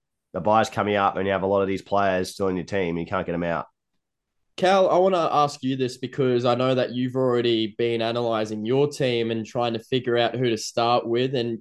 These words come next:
Speaker 2: obviously with the new salary cap, who,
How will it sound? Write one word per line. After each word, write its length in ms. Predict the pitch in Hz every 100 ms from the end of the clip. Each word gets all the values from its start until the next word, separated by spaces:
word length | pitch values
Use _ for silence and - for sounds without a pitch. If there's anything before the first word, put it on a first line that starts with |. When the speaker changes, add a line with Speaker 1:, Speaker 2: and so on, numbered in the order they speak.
| -
Speaker 2:
obviously 340 | 127 131 131
with 200 | 120 123
the 60 | 117
new 160 | 117
salary 520 | 110 - 117 120 127 120
cap, 320 | 123 123 - _ _ _ _ _ _ _ - 123
who, 500 | 160 190 254 277 220